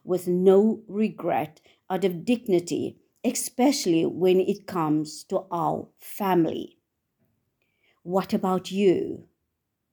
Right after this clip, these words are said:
Time is our most valuable asset. Do not waste yours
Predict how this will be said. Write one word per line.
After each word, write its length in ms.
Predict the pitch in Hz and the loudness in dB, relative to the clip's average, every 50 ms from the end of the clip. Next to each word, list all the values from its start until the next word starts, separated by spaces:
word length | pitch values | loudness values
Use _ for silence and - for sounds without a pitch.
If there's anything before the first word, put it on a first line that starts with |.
| _ _ _ _ _ _ _ _ _ - | _ _ _ _ _ _ _ _ _ -14
Time 680 | - - 214 214 208 202 190 175 151 143 - - 160 - _ _ _ _ _ _ _ _ - | -6 0 2 4 6 6 6 4 2 0 -4 -6 -8 -12 _ _ _ _ _ _ _ _ -10
is 160 | 170 165 160 175 | -8 -4 0 2
our 180 | 175 170 180 | 4 4 4
most 600 | 185 190 196 202 202 202 196 180 175 175 - - - - | 4 4 4 4 6 6 6 6 4 2 -2 -10 -14 -16
valuable 880 | 185 170 160 160 185 170 160 160 160 165 160 160 160 147 147 147 - _ _ - | -16 -12 -6 -2 0 0 0 0 0 -2 -2 -2 -4 -4 -4 -6 -8 _ _ -10
asset. 580 | 160 151 151 - - - - - 160 _ _ _ _ _ _ _ _ _ _ _ _ _ | -8 -8 -8 -10 -12 -12 -14 -16 -18 _ _ _ _ _ _ _ _ _ _ _ _ _
Do 100 | - 185 | 0 4
not 200 | 185 196 196 196 | 6 6 6 4
waste 540 | 185 175 180 214 208 196 175 147 143 - - | 4 4 6 8 8 8 6 4 0 -4 -6
yours 600 | 175 160 180 180 180 175 170 - - - - | -2 0 2 4 4 2 2 0 -4 -8 -12